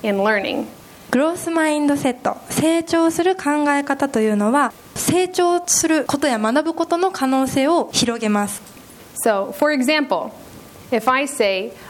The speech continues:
Speaker 1: "I am a bad cook."
Speaker 2: 例えば、私は料理が下手です。
Speaker 1: Or if I say, "I am still learning to cook."
Speaker 2: それを、「今、料理を勉強中です」と言い換えます。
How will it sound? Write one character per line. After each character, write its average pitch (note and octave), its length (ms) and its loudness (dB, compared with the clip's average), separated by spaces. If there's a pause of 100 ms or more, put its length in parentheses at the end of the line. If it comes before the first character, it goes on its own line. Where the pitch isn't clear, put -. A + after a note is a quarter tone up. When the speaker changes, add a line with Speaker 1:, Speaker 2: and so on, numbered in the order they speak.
(100)
Speaker 1:
"I C#4 200 4
am A#3 120 0
a G3 80 2
bad A3+ 680 0
cook." - 480 -4 (480)
Speaker 2:
例 G4 140 4
え D4 60 0
ば、 C4+ 240 0
私 D4+ 400 0
は E4+ 300 0 (160)
料 D4 240 2
理 G#3+ 140 -4
が G3+ 240 0 (240)
下 G#3 240 -2
手 F#3 80 -6
で - 80 -6
す。 - 140 -12 (300)
Speaker 1:
Or A3 360 4
if G#3+ 240 -2
I G#3+ 100 0
say, G3 300 -2
"I C4+ 160 2
am D4 60 2
still G4 540 2
learning C4 520 2
to G3 160 -4
cook." - 200 0 (460)
Speaker 2:
そ - 180 2
れ G4 160 4
を、 G#4+ 360 2
「今、 G#4 380 0
料 E4 220 2
理 G3+ 120 -4
を - 60 -10
勉 D4 300 -2
強 F4 200 2
中 E4+ 240 0
で F#4 140 0
す」 - 100 -10
と F3 100 -4
言 G#3 120 -2
い G3+ 40 -6
換 G3+ 160 -2
え G3 40 -2
ま F#3+ 160 -2
す。 - 120 -12